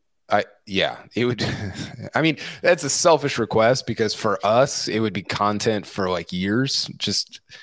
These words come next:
anything that's said in that specific environment, especially from somebody like Phil, is gonna be mega news. But I think it would be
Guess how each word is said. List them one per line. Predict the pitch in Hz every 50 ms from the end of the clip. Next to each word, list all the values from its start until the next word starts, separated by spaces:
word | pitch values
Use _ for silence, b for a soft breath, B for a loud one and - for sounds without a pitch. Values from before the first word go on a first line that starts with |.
| B B _
anything | - 120 127 131 127 120 131 123 120
that's | 107 98 92 -
said | - - 110 107 104 107 104
in | 101 95 95 92 90
that | 92 92 95 98 101 98 - _ b b b b b b b b _ _ _ _ _ _ _ _ _ _ _ -
specific | - - - - - 104 - - 113 110 101 107 95
environment, | 101 92 85 87 85 87 92 98 101 104 104 101
especially | - - 110 104 - 104
from | 92 - 98 90
somebody | - - 98 95 95 92
like | 87 82 82 80
Phil, | - - - - 87 87 92 98 107 107 - -
is | 98 90
gonna | - 98 90 87
be | 90 90
mega | 85 90 87 87 90 92 92 95 92 92
news. | 92 87 87 87 90 95 104 113 113 - - - b b b b b b b b b _ -
But | - 113 104 104 98 98 92 87 - - _ _ _ _ _ _ _ _ _ _ _ _ _ _ _ _
I | - 98
think | - - 117 113 127
it | 139
would | 143 143 135
be | 143 147 147